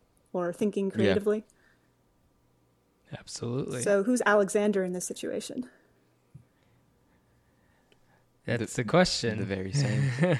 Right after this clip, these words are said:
Speaker 3: <laughs>
Speaker 1: Well, he gives
Speaker 3: Is it?
Speaker 1: he refers to him as a psychopathic killer, which is somewhat, I mean, there's a negative connotation there. So I feel like the implication is not that this impossible problem is solved creatively so much as it's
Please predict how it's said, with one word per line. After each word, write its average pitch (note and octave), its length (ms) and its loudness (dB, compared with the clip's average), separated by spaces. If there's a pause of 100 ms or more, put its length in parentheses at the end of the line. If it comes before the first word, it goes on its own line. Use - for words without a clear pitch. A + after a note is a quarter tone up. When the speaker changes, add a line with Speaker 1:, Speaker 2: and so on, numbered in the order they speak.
Speaker 3:
<laughs> D3 200 -4
Speaker 1:
Well, C#4 200 10
he D#4 140 4
gives E3 260 4
Speaker 3:
Is G3 80 4
it? B3 240 0
Speaker 1:
he D#4+ 140 4
refers F#4+ 340 2
to F4 80 -6
him E4+ 120 4
as C#4+ 80 6
a A#3 80 8
psychopathic A#3+ 680 0
killer, B3 340 4
which G3 400 -2 (500)
is A#3+ 300 -6
somewhat, C#4 480 0 (240)
I - 60 2
mean, B3 80 4
there's A3+ 120 2
a A#3+ 60 2
negative B3 300 2
connotation A3 640 -2
there. F#3 200 -4
So F#3+ 360 0 (340)
I A3 100 2
feel C#4 200 -2
like B3 140 2
the A#3 100 -4
implication G#3+ 580 0
is G3 120 -4
not G3 320 -4
that F#3 360 -2 (540)
this G3 160 -2
impossible G#3+ 540 -2
problem F#3+ 720 -4 (520)
is G3 120 -6
solved G3 300 0
creatively C#4 800 -2
so - 220 -6
much G3+ 280 -2
as F#3+ 160 -4
it's - 260 -6